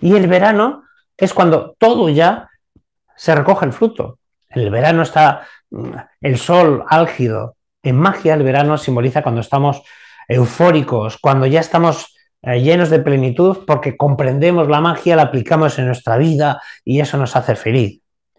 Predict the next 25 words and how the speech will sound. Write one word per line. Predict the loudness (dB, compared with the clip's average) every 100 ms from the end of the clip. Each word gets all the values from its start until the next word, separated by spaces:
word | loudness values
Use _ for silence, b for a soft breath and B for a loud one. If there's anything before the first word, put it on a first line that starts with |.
| b b b b b _
Pero | 4 4 4 0
puede | 0 4 4 2
que | 2 0 0 -6 _ _ _ _ _ _
tengamos | 0 2 0 0
que | 0
vivir | 2 4 2 -2 _ _ _
un | 2 2
otoño. | 2 0 0 -8 -10
El | -2 0
otoño | 0 0 0 0 -4
es | 0 0 0 -4
un | -2 0 0 0
cambio, | 0 0 0 -2
¿no? | -4 -6 B
Si | _ -2
pasamos, | -2 0 0 0 -4 b b b -4
eh, | 0 2 2 0
de | 0 0 2 0
hacer | 0 0
mucho | 0 0 0
calor | 2 4 2 0 -8 -4
a | -2
hacer | -2 0 2 2
menos | 0 0 -2 -2
calor | 0 0 -4